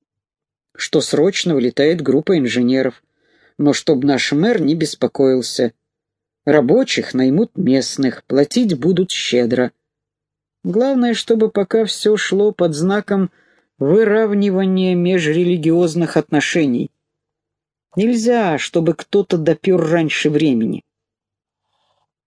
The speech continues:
"А если догадаются почитать мои книги?"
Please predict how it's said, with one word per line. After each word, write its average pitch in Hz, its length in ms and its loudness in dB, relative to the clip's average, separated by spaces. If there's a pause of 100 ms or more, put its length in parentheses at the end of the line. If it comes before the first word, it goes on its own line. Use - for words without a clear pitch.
(920)
"А 131 160 0
если 147 360 0
догадаются 147 720 0
почитать - 500 -6
мои 123 260 0
книги?" 131 480 -6